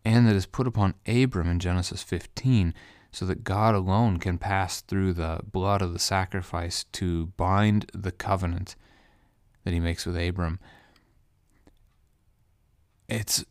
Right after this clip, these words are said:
a supernatural sleep. Those are positive uses of it. It shows up a couple other times as well, and might be a reference to the supernatural sleep of death,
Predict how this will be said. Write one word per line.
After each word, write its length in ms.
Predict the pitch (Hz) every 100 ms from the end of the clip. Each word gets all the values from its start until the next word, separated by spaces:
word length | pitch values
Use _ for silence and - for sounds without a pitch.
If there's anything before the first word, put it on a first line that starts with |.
| _
a 80 | 104
supernatural 880 | - 143 135 104 98 104 - 95 82
sleep. 480 | - - 90 - - - _ _ _ _ _ _ _ _ _ _ _ _ _ 104
Those 280 | 120 139
are 80 | 107
positive 640 | - - 90 95 98 85 85
uses 360 | 85 - 90
of 140 | 85 87
it. 100 | 69
It 200 | 90 -
shows 320 | 123 127 104
up 160 | 95
a 60 | 92
couple 320 | - 98 98 80
other 220 | 90 87
times 400 | - 92 90 87
as 160 | 85
well, 320 | 87 92 90 - - - - _ _ _ _ _ _ _ -
and 340 | 104 101 101
might 460 | 113 104 120 160 143
be 140 | 95
a 80 | 95
reference 500 | 95 92 - 95 -
to 100 | 92
the 100 | 87
supernatural 840 | - 98 90 87 90 90 95 85 82
sleep 340 | - 95 85
of 240 | 80 92
death, 520 | - 90 - 110 -